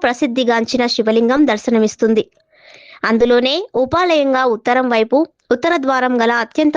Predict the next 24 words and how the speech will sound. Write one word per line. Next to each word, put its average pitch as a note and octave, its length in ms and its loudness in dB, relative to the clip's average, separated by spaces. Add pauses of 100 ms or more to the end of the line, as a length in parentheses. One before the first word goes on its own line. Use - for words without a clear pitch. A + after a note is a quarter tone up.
సుందరమైన B3+ 580 2 (520)
శంఖు, D4+ 360 0 (140)
చక్రాలు, B3 460 -2 (100)
గద G#3 140 0 (140)
ధరించిన A#3 440 0 (400)
శ్రీ D#4 120 -2 (120)
మహావిష్ణుమూర్తి C#4+ 880 0
దర్శనమిస్తారు. A3+ 760 0 (380)
ఈ - 20 0 (120)
ఆలయంలో A#3 440 2 (300)
జనార్దన D#4+ 420 0 (100)
స్వామిగా C4 380 0 (100)
పిలువబడే A#3 480 0 (320)
శ్రీ D4 140 -4 (100)
విష్ణుమూర్తిని C4+ 760 0 (340)
దర్శించుకుంటే C4 680 0 (240)
సర్వ B3+ 220 -2 (140)
పాపాలు D#4 480 0
వైదొలుగుతాయని A#3+ 800 0 (380)
ఉడిపి F4 300 0
పీఠం D4+ 360 0
ధర్మ B3+ 260 0
ప్రచారక్ A#3+ 520 0
విద్వాన్ A3+ 360 -2